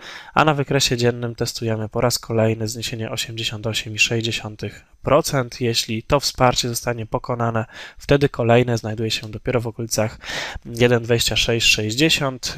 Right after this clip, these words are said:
gdzie mamy zarysowany lokalny dołek, e, i tym samym również okolice dolnego ograniczenia głównego kanału,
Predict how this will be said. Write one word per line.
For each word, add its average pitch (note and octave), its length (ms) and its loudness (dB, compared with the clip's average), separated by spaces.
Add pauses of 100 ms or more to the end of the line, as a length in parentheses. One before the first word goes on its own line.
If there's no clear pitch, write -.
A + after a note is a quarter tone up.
(120)
gdzie A#2 220 -4
mamy A2 320 -4
zarysowany A2 680 -2
lokalny A2 560 -4
dołek, E3+ 520 4 (380)
e, A#2 440 8
i G3 120 -4
tym E3+ 220 -4
samym C3+ 440 4
również A#2+ 600 2
okolice A#2 420 0
dolnego A#2+ 340 0
ograniczenia A2+ 600 -4
głównego B2+ 560 0
kanału, A2 520 -2